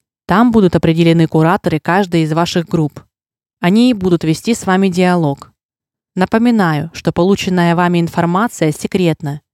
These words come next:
и не подлежит разглашению». Через некоторое время я заметила, что Данир уже выходит из зала, и отключилась от его коммуникатора.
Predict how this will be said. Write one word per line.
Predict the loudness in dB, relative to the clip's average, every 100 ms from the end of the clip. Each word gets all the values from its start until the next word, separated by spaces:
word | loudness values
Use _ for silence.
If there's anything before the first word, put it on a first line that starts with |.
| _
и | -2
не | 0
подлежит | 0 2 2 2 2
разглашению». | 0 0 -2 0 -2 -2 -4 -8 -14 _ _ _ _ _ _ _
Через | -2 0 2
некоторое | 2 2 0 2 2
время | 2 0 0 -2 -6
я | -2 0
заметила, | 2 0 0 0 -2
что | -4 -2
Данир | -2 0 0
уже | 0 0
выходит | -2 -2 -2 -2 -2
из | -4
зала, | -2 -2 -2 -8 -14 _ -4
и | -4
отключилась | -2 -6 0 2 0 -2
от |
его | -4 -2 0
коммуникатора. | 0 0 -2 -2 -4 -4 -8 -10